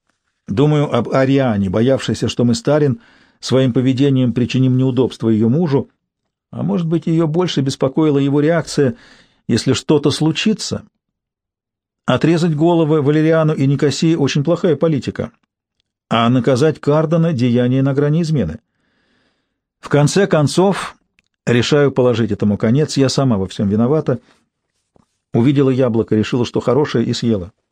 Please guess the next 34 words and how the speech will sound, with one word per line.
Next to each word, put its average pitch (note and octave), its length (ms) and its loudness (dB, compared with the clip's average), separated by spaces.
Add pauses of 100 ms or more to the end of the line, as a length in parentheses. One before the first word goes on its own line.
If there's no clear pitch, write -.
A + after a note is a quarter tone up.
(840)
Как E3+ 260 -2
можно E3+ 340 2
быть E3 140 -2
такой E3+ 240 0
глупой? D3+ 420 -2 (720)
Ариана C#3 420 2
оборачивается D3 840 0 (680)
и A#2 80 0
смотрит E3+ 540 2
на D3+ 60 2
меня C#3+ 240 2
так, E3 220 0
словно C#3 340 2
вовсе C#3+ 380 0
и C#3 180 2
не D3 80 2
удивлена, D3 720 2
а B2 60 0
я B2+ 120 2
только C3+ 280 0
лишь C3+ 220 0 (120)
подтвердила C3+ 640 0
ее C3 200 0
худшие C#3 320 0
опасения. D3 580 0 (640)
"Уж - 260 -2
тебе G#3 500 4
ли D3 100 2
не D3+ 160 2
знать, F#3 380 2
как D#3+ 200 0
важно E3 420 2
быть G3+ 260 2
осторожной?" D#3+ 720 0